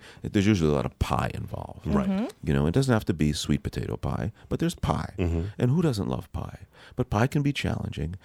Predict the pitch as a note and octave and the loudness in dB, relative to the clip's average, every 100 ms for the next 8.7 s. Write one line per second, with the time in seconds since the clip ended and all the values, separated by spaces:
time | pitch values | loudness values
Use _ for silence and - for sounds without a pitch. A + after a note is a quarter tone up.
0 | - - D#2+ E2 - C3+ A#2 C2 - - | -10 0 2 0 0 0 2 0 -2 -2
1 | F#2 - - C#3 C#3 G2 F#2 - F#2 F2+ | 0 -2 0 2 2 0 -2 -4 -2 0
2 | D#2+ C#2+ - - - - _ E2+ E2 F2+ | 0 -2 -6 -16 -20 -20 _ 0 4 6
3 | G2 - _ _ G2+ F2 F2+ E2+ F#2 F2 | 4 -2 _ _ -2 2 2 4 2 2
4 | E2+ E2+ E2+ E2+ D#2+ F2 F2+ F2 D#2+ E2 | 2 0 -4 -4 -2 0 4 4 4 2
5 | E2+ D#2 D#2 D#2 G#3+ G#3+ A3+ - C#2+ C#2 | 0 0 0 0 0 0 -2 -2 0 -2
6 | C#2 - - E2 F2 E2+ D#2+ D#2+ D#2 F2+ | -2 -2 2 4 4 4 4 2 0 -2
7 | - F2 E2 E2 D#2 F#2 G#2+ G#2 D2 D2+ | 0 0 2 0 -2 -2 0 0 0 -2
8 | - G2+ F#2+ F2 G2+ A2 | 0 0 0 -2 0 0